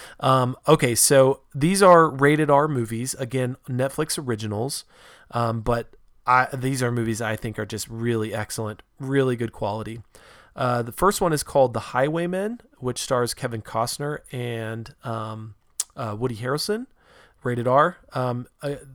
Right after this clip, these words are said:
the next one is Outlaw King, that stars Chris Pine. Um, very good movie. It's kind of like a, if you're familiar with,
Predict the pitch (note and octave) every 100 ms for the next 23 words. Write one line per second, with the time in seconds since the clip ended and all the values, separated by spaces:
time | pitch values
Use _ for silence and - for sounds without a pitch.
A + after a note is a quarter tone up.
0 | - D3 B2+ C#3 - D#3 C3 A2+ _ C3+
1 | C3 B2+ A#2+ G#2+ - C#3 D#3 A3 - _
2 | - A2+ A#2 A#2 - A2+ - - A2+ C#3+
3 | A3 - _ _ _ _ A#2 A2+ A2 G#2+
4 | A2 - C3 A#2 A#2+ A#2 A2+ A2 A#2+ D#3
5 | F#3+ C#3 - A#3 C#4+ F3+ D#3 D3 B2+ -
6 | - - B2+ D3+ C#3+ D#3+ F#3+ G#3 F#3 C#3+
7 | C#3+ C#3+ C#3 -